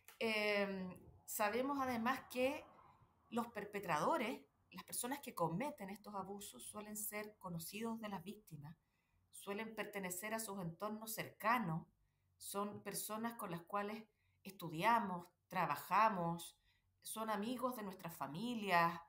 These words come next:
eh, muchas veces familiares. Entonces, em, la situación es muy compleja a lo largo de todo el globo, tanto en niños, niñas y adolescentes, pero también,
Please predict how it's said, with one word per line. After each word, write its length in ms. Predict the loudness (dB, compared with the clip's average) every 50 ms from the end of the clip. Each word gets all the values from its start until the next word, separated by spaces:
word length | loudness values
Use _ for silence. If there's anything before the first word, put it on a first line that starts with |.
| _ _ _ _ _ _
eh, 360 | -4 0 2 2 2 2 0 -4
muchas 320 | -6 -6 -4 -4 -4 -2 0
veces 320 | 0 0 0 0 -2 0
familiares. 840 | 0 0 2 2 0 -2 0 4 8 10 10 10 10 8 2 0 -2 -6 -10 _ _ -20 -20 _ _ _ _ _ _ _ -12
Entonces, 680 | -10 -8 -8 -4 0 2 2 2 2 2 2 2 2 0 0 -4 -10 -12 -8
em, 760 | -4 0 2 2 4 4 4 4 4 2 0 -2 -2 -4 -6 -8 -12 -12
la 100 | -8 -8
situación 400 | -6 -6 -4 -4 -4 -2 -2 -2
es 120 | -2 -2
muy 280 | -2 -2 -2 -4 -4 -4
compleja 760 | -2 -2 -2 -2 -2 -4 -2 0 0 0 -2 -4 -6 -8 -8 -8
a 100 | -10 -8
lo 100 | -6 -4
largo 640 | 0 0 2 2 2 2 2 2 2 0 -2 -8 -16 _
de 200 | -16 -10 -8 -6
todo 240 | -2 0 2 2 2
el 100 | 2 0
globo, 600 | 0 2 6 6 6 6 4 0 -2 -2 -6 -12 _ _ -20 -20 _ _ _ _ _ _ _ 2
tanto 340 | 4 4 4 4 0 -2 -2
en 120 | -2 0
niños, 340 | 0 0 0 0 -2 -2 -2
niñas 300 | -4 -4 -2 -2 -2 -2 -2
y 60 | -2
adolescentes, 640 | -2 -2 -2 -2 -2 -2 -2 -2 -2 -4 -6 -8 -12 -10
pero 180 | -8 -8 -8 -6
también, 600 | -4 -2 -2 -2 -2 -2 -2 -2 -4 -4 -6